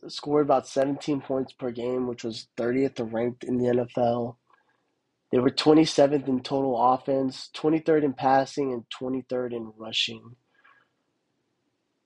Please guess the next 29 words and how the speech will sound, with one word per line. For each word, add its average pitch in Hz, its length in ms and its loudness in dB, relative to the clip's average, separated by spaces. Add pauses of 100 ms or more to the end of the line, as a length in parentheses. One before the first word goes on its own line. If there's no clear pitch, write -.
(140)
Rodney 147 360 6
Thomas 143 400 2
had 131 240 -2
four 156 200 2
interceptions. 139 920 -2
Rodney 131 400 0
McLeod 135 960 -2 (1200)
and 135 200 2
Stephon 135 440 2
Gilmore 135 320 0
had 131 160 -4
two - 140 -6
interceptions. 135 920 -4
Yannick 139 420 0
Ngakoue 131 720 0
had 123 220 -2
nine 131 300 2
and 139 80 0
a 135 60 0
half 131 220 -2
sacks. - 720 -4 (340)
DeForest 156 400 2
Buckner, 143 380 2
eight 127 240 -6
sacks. 127 480 0
Kitty 147 240 -6
Paye, 131 500 -2
six - 480 -10
sacks. 131 440 0